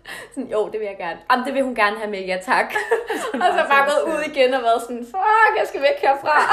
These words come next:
Speaker 2: <laughs>
Speaker 1: Og jeg ved ikke, hvorfor, men
Speaker 2: Nej.
Speaker 1: det, det har jeg gjort ret mange
Speaker 2: Det er
Speaker 1: gange.
Speaker 2: lidt, det er lidt specielt, men der er helt sikkert nogen, der kan relatere, tænker jeg.
Speaker 1: Måske.
Speaker 2: Jeg kender det ikke. Der,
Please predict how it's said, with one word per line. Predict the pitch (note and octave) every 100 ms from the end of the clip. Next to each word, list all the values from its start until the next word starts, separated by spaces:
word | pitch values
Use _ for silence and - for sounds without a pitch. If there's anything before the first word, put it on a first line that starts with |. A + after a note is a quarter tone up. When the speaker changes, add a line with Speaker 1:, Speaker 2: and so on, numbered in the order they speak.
| - B4 B4 -
Speaker 2:
<laughs> | G4+ - - - F4
Speaker 1:
Og | A#3+
jeg | A#3
ved | D4+
ikke, | E4+
hvorfor, | F4 - B3+ E4+ - - _
men | C4 B3+
Speaker 2:
Nej. | B3 B3
Speaker 1:
det, | D#4 - - -
det | E4+ E4+
har | B3+
jeg | B3+
gjort | B3+
ret | A#3+ C#4 C4
mange | C4+ A#3 C#4
Speaker 2:
Det | D#4
er | C4
Speaker 1:
gange. | D#4
Speaker 2:
lidt, | G#4
det | B3
er | B3+
lidt | C4+
specielt, | - C#4+ B3+ D4+ B3 G3 -
men | A3+ G#3+
der | G3
er |
helt | B3 C4+
sikkert | B3 A3+ A3+
nogen, | A3 G#3 G#3+ A3+
der | A3+
kan | A3+ A#3 F#3 F3+
relatere, | D4+ G#3 G3 - B3+ A3+ C#4+ -
tænker | A3 G#3+ A3
jeg. | G#3 G#3+ A#3+
Speaker 1:
Måske. | A3 A#3 - B3 A3+ G#3+ D4+ D4+ - _
Speaker 2:
Jeg | - B3
kender | C4 A3+ G3+
det | F3
ikke. | G3+ - _ _
Der, | -